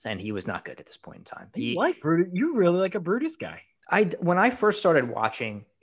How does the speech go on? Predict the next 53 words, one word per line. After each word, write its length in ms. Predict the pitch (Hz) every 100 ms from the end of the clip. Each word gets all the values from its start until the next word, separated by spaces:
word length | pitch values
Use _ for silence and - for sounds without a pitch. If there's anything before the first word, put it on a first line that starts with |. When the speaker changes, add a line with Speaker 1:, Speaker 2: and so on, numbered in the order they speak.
| _ -
Speaker 1:
in, 140 | 110 101
I 100 | 107
think, 240 | 123 110
eighty-nine, 520 | 131 123 123 110 101
I 40 | 95
believe, 220 | 95 92
was 120 | 87
the 40 | 90
year 100 | 90
I 60 |
started 240 | - 87 82
wa-, 120 | -
started 240 | - 87
watching. 320 | 80 82 - 92
He 180 | 127
was 160 | 160 170
one 140 | 160
of 40 | 160
my 120 | 151
favorite 220 | 175 170
wrestlers 380 | 175 185 143 107
when 120 | 107
I 100 | 95
was 80 | 92
watching 320 | 101 95 98
at 80 | 90
that 160 | 95 90
point 200 | 95 92
in 40 |
time. 240 | 107 87 87
So 220 | - 123
I, 200 | 117 143 139
I 100 | 151
thought 200 | 185 226
he 80 | 185
was 180 | 160 123
okay 640 | 117 - 147 165 143 123
in 140 | 113
that 180 | 113 135
period 300 | - 160 160
of 80 | 170
time, 400 | 180 175 185 196 - - - _ _
um, 440 | - 110 101 98 95
like 160 | 107 107
the 60 | 110
eighty-nine, 1040 | 120 120 110 110 113 110 110 110 107 107 - _ _
you 40 |
know, 120 | 107 92
eighty-eight, 300 | 131 131 123
eighty-nine, 380 | 123 123 117 113
ninety. 460 | 113 123 147 185 _ _ _ _ -
Um, 340 | 110 104 104
but, 120 | 104